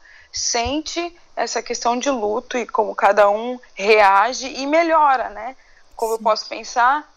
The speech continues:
Speaker 1: eh, lá no livro de Samuel, quando Davi perdeu o filho, Davi, Davi e Betseba, então Davi ficou no momento de jejum, oração, chorou, e quando ele descobriu que, enfim, o bebê veio a óbito,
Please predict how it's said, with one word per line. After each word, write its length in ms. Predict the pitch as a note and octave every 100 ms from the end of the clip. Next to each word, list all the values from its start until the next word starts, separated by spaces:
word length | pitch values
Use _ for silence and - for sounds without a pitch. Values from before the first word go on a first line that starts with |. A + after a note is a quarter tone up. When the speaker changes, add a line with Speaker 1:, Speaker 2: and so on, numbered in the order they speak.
| - - -
Speaker 1:
eh, 240 | G#3 G#3+
lá 300 | G#3+ G3+ G3+
no 400 | A3 G#3 G3+ -
livro 240 | G#3+ G#3+ A3
de 80 | G3+
Samuel, 540 | - G3+ G#3 F#3+ D#4+ -
quando 460 | A#3+ A3 G3+ F#3+ F#3
Davi 580 | F#3+ G#3 G3+ F#3+ A#3 B3+ - -
perdeu 380 | A3+ G3+ A3+ G#3+
o 40 |
filho, 600 | - - C4 D#4+ D#4 A#3 - - _
Davi, 440 | - F3 F3+ E3+ G3
Davi 240 | - F#3 G3
e 60 |
Betseba, 500 | G3+ F#3+ - C4+ C4+ - - -
então 240 | - A#3
Davi 240 | A#3 A3 A3+
ficou 240 | - A3+
no 80 | A3+
momento 320 | G#3+ G#3 G#3+
de 120 | G3 F#3+
jejum, 520 | G3 F#3 G3 B3+ C#4
oração, 600 | G#3 F3+ - - B3 C4
chorou, 560 | - G#3+ G3+ G#3+ C#4+ E4
e 80 |
quando 200 | C#4 A3+
ele 100 | G#3+
descobriu 480 | G#3+ - - G#3 A#3+
que, 260 | A3+ - F3+ - - -
enfim, 240 | G#3 A3 G#3
o 340 | - G3 E3+
bebê 280 | F3 F3 G3
veio 220 | G3 G3+
a 140 | G#3+ B3+
óbito, 520 | G#3 A#3+ - - F4+